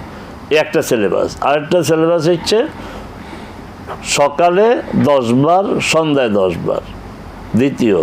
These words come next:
তৃতীয় সিলেবাস হচ্ছে ফজরের পর দশ বার এবং মাগরিবের পর দশ বার। এখন দেখুন,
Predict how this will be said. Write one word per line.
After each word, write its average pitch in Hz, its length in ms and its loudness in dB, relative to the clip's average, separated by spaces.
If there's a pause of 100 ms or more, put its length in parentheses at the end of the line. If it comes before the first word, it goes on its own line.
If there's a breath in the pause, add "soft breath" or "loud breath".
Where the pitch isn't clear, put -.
(180)
তৃতীয় 165 340 2
সিলেবাস 185 520 2
হচ্ছে 185 360 2 (120)
ফজরের 170 540 4
পর 156 180 4
দশ 131 340 2
বার 165 280 4 (420 loud breath)
এবং 147 200 2
মাগরিবের 165 440 4
পর 131 180 2
দশ 107 220 2 (120)
বার। 101 140 0 (140)
এখন 180 240 2
দেখুন, 143 320 0